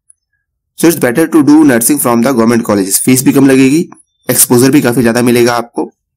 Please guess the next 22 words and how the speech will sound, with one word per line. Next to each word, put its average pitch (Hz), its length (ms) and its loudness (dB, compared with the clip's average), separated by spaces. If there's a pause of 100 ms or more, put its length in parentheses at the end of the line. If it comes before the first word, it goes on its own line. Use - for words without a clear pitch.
अगर 156 140 0
कोई 185 120 2
option 165 220 0
नहीं 160 160 4
बचता 156 260 -2
है 160 200 -4
और 127 220 -4
आप 123 220 -6 (160)
पे 131 120 2
कर 143 120 0
सकते 147 300 -2
हैं 143 140 0
fees, 147 280 2 (460)
so 170 200 2 (380)
इन 139 140 0
कॉलेज 131 320 0
में 147 80 4
भी 143 60 4
ले 135 100 4
सकते 131 240 -2
हैं 123 60 0
admission, 123 380 0